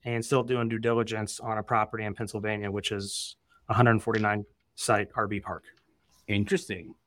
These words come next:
Speaker 2: How did you fall into an R V park? Like, was that by accident or, or?
Speaker 1: Um,
Speaker 2: <laughs>
Speaker 1: kind of, yeah. So I had
Speaker 2: How the
Speaker 1: ju-
Speaker 2: fuck do you fall into a hundred forty
Speaker 1: <laughs> Yeah.
Speaker 2: lot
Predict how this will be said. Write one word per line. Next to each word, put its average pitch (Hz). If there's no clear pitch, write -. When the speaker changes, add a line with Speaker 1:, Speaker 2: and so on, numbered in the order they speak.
Speaker 2:
How 113
did 117
you 123
fall 113
into 117
an 107
R 107
V 117
park? -
Like, 101
was 101
that 98
by 104
accident 123
or, 95
or? 98
Speaker 1:
Um, 160
Speaker 2:
<laughs> -
Speaker 1:
kind 190
of, 117
yeah. 156
So 147
I 143
had 135
Speaker 2:
How 190
the 185
Speaker 1:
ju- 160
Speaker 2:
fuck 143
do 147
you 139
fall 139
into 123
a 113
hundred 123
forty 117
Speaker 1:
<laughs> 110
Yeah. 123
Speaker 2:
lot 117